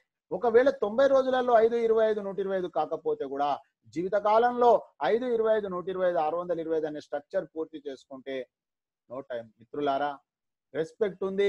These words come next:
ఇన్కమ్ ఉంది, ఎంజాయ్‌మెంట్ ఉంది, అన్ని ఉన్న అల్లున్న నోట్ల శని ఉంది అంటే మనం ఏం చేయలేము.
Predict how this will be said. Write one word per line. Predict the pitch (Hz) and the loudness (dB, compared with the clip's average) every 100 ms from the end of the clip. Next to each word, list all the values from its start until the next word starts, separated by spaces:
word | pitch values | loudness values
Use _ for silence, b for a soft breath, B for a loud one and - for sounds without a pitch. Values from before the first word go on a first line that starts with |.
| 196 | 0
ఇన్కమ్ | 202 202 208 196 | -2 0 0 0
ఉంది, | 208 214 196 _ - 180 | 2 2 2 _ -8 -2
ఎంజాయ్‌మెంట్ | 214 233 233 233 214 220 | 4 4 4 0 0 4
ఉంది, | 233 226 B - 165 | 8 8 B -8 -6
అన్ని | 233 269 240 | -2 -2 0
ఉన్న | 220 208 165 | 0 0 0
అల్లున్న | 214 247 233 | 0 -2 -2
నోట్ల | 226 208 - | -4 -4 -6
శని | 180 190 | -8 -6
ఉంది | 185 165 | -4 -4
అంటే | 156 160 | -2 -4
మనం | 156 151 147 | -4 -8 -10
ఏం | 160 | -6
చేయలేము. | 147 151 151 139 | -4 -2 -2 -4